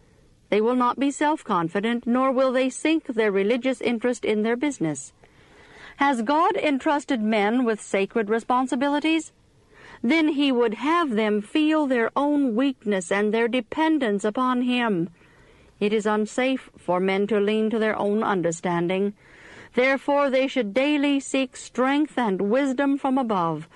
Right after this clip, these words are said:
God should be in all their thoughts. Then all the wiles and subtleties of the old serpent cannot betray them into sinful neglect of duty. They will meet the adversary with the simple weapon that Christ used,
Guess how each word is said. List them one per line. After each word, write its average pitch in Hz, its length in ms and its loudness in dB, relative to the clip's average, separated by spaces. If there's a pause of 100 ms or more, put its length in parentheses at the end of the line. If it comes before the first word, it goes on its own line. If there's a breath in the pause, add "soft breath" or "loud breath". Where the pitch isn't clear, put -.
(400 loud breath)
God 214 380 0
should 226 200 -2
be 233 200 0
in 233 160 -2
all 233 280 2
their 185 240 0
thoughts. 202 460 -2
Then 254 340 0
all 285 360 2
the 233 160 0
wiles 247 580 0
and 185 180 -2
subtleties 269 640 -2
of 208 140 0
the 180 180 0
old 247 320 0
serpent - 540 -4
cannot 214 540 -2
betray 233 420 0
them 233 220 -2
into 233 260 -2
sinful 254 540 0
neglect 214 500 0
of 226 160 -2
duty. 254 480 0 (960 loud breath)
They 196 140 2
will 214 120 2
meet 247 240 0
the 214 160 0
adversary 180 600 0
with 196 180 -2
the 202 140 -2
simple 175 560 0
weapon 254 400 -2
that 196 180 -4
Christ 294 460 -2
used, 254 480 0